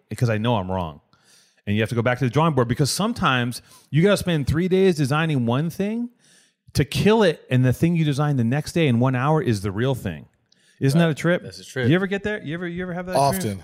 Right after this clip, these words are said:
Speaker 3: often,
Speaker 1: Right?
Speaker 3: often. But I, I look at that as, uh, you know, just diving deeper into where you were going. You know, sometimes it comes to you fast. Sometimes it comes to you a little later than expected.
Speaker 1: It all comes out in the wash, really. But I, I've learned to accept that process, and I've learned to accept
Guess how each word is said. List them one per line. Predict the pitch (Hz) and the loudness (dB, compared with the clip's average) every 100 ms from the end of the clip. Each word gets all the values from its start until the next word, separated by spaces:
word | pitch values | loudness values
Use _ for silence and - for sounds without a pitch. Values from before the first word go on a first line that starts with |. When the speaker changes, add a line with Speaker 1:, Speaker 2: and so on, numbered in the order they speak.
| - | -8
Speaker 3:
often, | 120 127 | -2 0
Speaker 1:
Right? | 131 175 - | 2 0 -6
Speaker 3:
often. | 117 123 - 107 | -8 -8 -8 -12
But | 107 156 | -4 0
I, | 226 | 0
I | - 208 | 2 2
look | 233 214 | 2 0
at | |
that | 214 214 | 0 2
as, | 202 214 | 2 2
uh, | 214 208 | 2 0
you | 214 | -6
know, | 214 202 | -6 -4
just | 208 196 175 - - _ - - - | -4 -4 -10 -16 -20 _ -20 -20 -6
diving | 120 151 170 170 135 | -2 0 0 -2 -2
deeper | 160 147 143 | -2 0 0
into | 143 | 0
where | 143 | 0
you | 143 | 2
were | 139 | 0
going. | 127 143 117 92 95 | 0 0 0 -6 -8
You | 110 | -6
know, | 120 | -6
sometimes | 139 156 151 139 127 | -2 -2 0 0 -2
it | |
comes | 135 139 | -2 -2
to | 135 | -2
you | 139 | -2
fast. | 165 143 101 - - | 2 2 0 -6 -18
Sometimes | - 131 123 131 117 | -12 -10 -6 -6 -6
it | 127 | -8
comes | 135 127 | -8 -8
to | 127 | -6
you | |
a | 123 | -4
little | 123 123 120 - _ _ _ | -2 -4 -6 -10 _ _ _
later | 123 127 | 0 0
than | 123 120 | -2 -8
expected. | - 135 113 - - - - - - - - - | -6 -6 -6 -12 -20 -20 -20 -20 -20 -20 -20 -4
Speaker 1:
It | 156 | 2
all | 208 - | 2 2
comes | 175 139 | 0 2
out | 127 | 2
in | 110 | 2
the | |
wash, | 98 92 78 - - - - | 2 2 0 -6 -8 -14 -6
really. | 107 113 85 - _ _ _ | -4 -4 -8 -20 _ _ _
But | 131 | 0
I, | 156 170 | 2 2
I've | 131 139 | 0 2
learned | 156 196 202 | 4 4 2
to | 175 | 0
accept | 139 - 151 143 - | 0 0 0 0 -2
that | 135 | 0
process, | - 127 131 175 180 - | 0 0 -2 0 -2 -2
and | 127 | -2
I've | 117 | 0
learned | 135 160 143 | 0 0 0
to | |
accept | 135 - 143 - | -4 -2 -2 -4